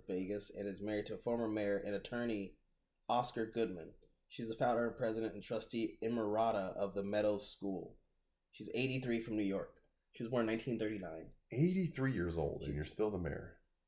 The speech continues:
Speaker 1: Yeah.
Speaker 2: Like, what do you know about being mayor
Speaker 1: She's older than
Speaker 2: of
Speaker 1: her
Speaker 2: Las
Speaker 1: husband.
Speaker 2: Vegas when
Speaker 1: She's
Speaker 2: you're
Speaker 1: older
Speaker 2: eighty,
Speaker 1: than the husband.
Speaker 2: when
Speaker 1: He was
Speaker 2: you're
Speaker 1: born in
Speaker 2: eighty-three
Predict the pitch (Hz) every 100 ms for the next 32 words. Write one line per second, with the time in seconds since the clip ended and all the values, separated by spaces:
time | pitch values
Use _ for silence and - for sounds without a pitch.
0 | _ _ _ - - - - 135 196 196
1 | 170 131 98 76 85 90 80 80 78 -
2 | - - 165 175 175 160 139 - 113 143
3 | 95 90 82 98 92 80 147 160 170 160
4 | 143 147 147 143 107 98 - - 156 156
5 | 151 160 151